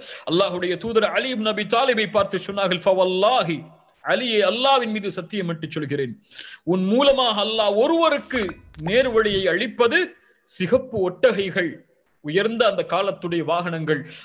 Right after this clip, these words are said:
அ, உன், அந்த காலத்திலே விருப்பமானவை அவை, அது கிடைப்பதை விடவும் மேலானது அலியே என்று சொன்னார்கள். இமாம் இப்னு கய்யிம் ரஹிமஹுல்லா தங்களுடைய மிஃப்தாஹு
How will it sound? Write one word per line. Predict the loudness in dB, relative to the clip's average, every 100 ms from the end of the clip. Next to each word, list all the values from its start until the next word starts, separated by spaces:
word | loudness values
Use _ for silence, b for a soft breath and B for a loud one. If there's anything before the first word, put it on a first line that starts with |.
| B
அ, | -16 -14 -6
உன், | -2 -2 -6 -16 _
அந்த | 0 2
காலத்திலே | 4 4 4 2 0
விருப்பமானவை | 2 0 4 6 6 2 2 0
அவை, | -2 -4 -10 _ _ _ _
அது | -2 0 0 -6
கிடைப்பதை | 2 2 2 2 2 2
விடவும் | 4 6 6 2 -6
மேலானது | -4 -2 4 4 4 0 -2
அலியே | 0 2 2 0 -2
என்று | -6 -10 -12
சொன்னார்கள். | -14 -16 -20 _ _ _ _ _ _ _ _ _ _ _ -12
இமாம் | -10
இப்னு | -8 -6 -2
கய்யிம் | -2 -2 -4
ரஹிமஹுல்லா | -4 -4 -4 0 0 2
தங்களுடைய | -2 -4 -2 -2
மிஃப்தாஹு | -4 -2 -2 -2